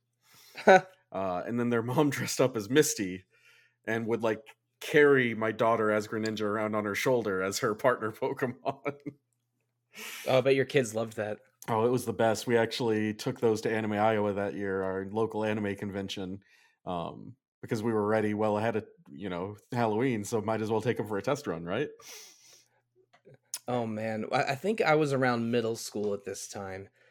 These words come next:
Speaker 1: So I, this was, like, right at the tail end of me, um,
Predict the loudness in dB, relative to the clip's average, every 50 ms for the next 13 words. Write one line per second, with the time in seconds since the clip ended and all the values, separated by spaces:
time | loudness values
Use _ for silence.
0 | _ _ -4 0 2 4 4 4 4 2 0 -2 0 2 2 2 2 4 4 4
1 | 6 4 4 0 -4 -2 2 2 2 2 2 0 0 0 -2 -2 -4 -4 -4 -4
2 | -2 -4 -4 -6 -8 _ _ _ _ _ _ _ _ -6 -4 -2 -2 0 -2 -2
3 | -2 -4 -6 -10